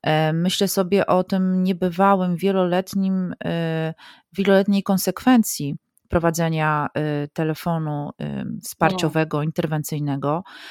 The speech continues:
Speaker 1: E, jak wiele osób, e, pracuje, e, obsługując, e, e, ten telefon?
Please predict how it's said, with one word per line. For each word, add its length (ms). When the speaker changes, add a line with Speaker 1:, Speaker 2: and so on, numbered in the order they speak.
Speaker 1:
E, 360
jak 200
wiele 280
osób, 420
e, 100
pracuje, 680
e, 220
obsługując, 840
e, 60
e, 1000
ten 200
telefon? 400